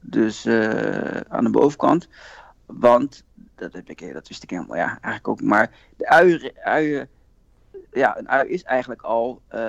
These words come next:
als je hem door midden snijdt, zijn het halve ringen. Vroeger deed ik altijd nog een soort van snipperen. Maar als je hem drie keer insnijdt aan de bovenkant en je houdt je hand goed plat, eh, bij het ui, bij de ui, en je snijdt met je mes, snij je langs je vinger,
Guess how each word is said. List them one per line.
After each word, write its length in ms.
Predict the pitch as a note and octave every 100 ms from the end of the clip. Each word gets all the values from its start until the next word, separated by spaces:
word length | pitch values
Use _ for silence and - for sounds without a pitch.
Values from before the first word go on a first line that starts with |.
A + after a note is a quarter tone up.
| G#2
als 140 | F2
je 60 | C3+
hem 20 |
door 120 | B2+ B2+
midden 160 | D3+
snijdt, 180 | - A#2
zijn 120 | C#3+
het 100 | C3+
halve 280 | E3 A#2+ G#2+
ringen. 320 | D#3 C#3 F#2 -
Vroeger 280 | D3+ D#3+ A#2
deed 160 | G2 G2+
ik 80 |
altijd 240 | - - G2
nog 220 | A2 -
een 60 | -
soort 260 | - B2
van 100 | -
snipperen. 360 | - E3 D3 A2
Maar 80 | A2
als 120 | C3
je 60 | C#3+
hem 100 | C3+
drie 140 | E3+
keer 160 | - -
insnijdt 380 | G#3 - A#2
aan 60 | A2
de 60 | G#2+
bovenkant 420 | G2+ G#2 A#2 - _ _ _ _ _ -
en 160 | B2
je 100 | B2+
houdt 280 | B2 A#2 A#2+
je 80 | B2
hand 360 | A#2 A#2 - _
goed 580 | - - - C4+ C4+ - _ _ _ _ _
plat, 400 | D3+ D#3+ - _ _ _ _ _ _ _
eh, 120 | A#2+ A2+ A2 G2
bij 160 | A2
het 120 | G#2
ui, 320 | - G#2+ E3 B3
bij 160 | - A#2+
de 60 | G#2
ui, 260 | A2 F#3+ - _ _ _
en 120 | -
je 80 | A#2
snijdt 320 | - C#3+ C#3
met 140 | A#2+ -
je 80 | A#2+
mes, 400 | C#3 F3+ - - _ _
snij 360 | - D3+ C3 B2
je 80 |
langs 240 | A#2 B2 -
je 60 |
vinger, 400 | G#2+ A#2+ D3 B3